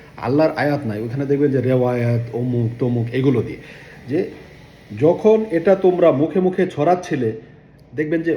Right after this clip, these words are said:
অমুকের থেকে অমুকে শুনছে, অমুকের থেকে অমুকে শুনছে, অমুকের থেকে অমুকে শুনছে, এইভাবেই কিন্তু চলতেছে। যে হুজুর কোত্থেকে শিখছে? তার হুজুরের কাছ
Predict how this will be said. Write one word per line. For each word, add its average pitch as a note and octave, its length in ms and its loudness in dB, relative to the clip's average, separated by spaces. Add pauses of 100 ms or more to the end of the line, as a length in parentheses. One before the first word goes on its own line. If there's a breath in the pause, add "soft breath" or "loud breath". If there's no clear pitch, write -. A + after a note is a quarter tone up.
অমুকের F#3 400 2
থেকে F#3+ 180 2
অমুকে E3 320 2
শুনছে, B2 300 -4
অমুকের D#3+ 380 -2
থেকে F3+ 160 -4
অমুকে D3+ 340 -2
শুনছে, A2 240 -8
অমুকের D#3 400 -4
থেকে F3 160 -8
অমুকে D3+ 280 -2
শুনছে, B2 280 -10
এইভাবেই F3 360 2
কিন্তু E3 240 -2
চলতেছে। A#2+ 420 -6 (420 soft breath)
যে A#2+ 160 -6
হুজুর E3 280 2
কোত্থেকে F#3+ 300 2
শিখছে? G3+ 300 -6
তার D#3+ 260 -4
হুজুরের D#3 280 0
কাছ C3 120 -4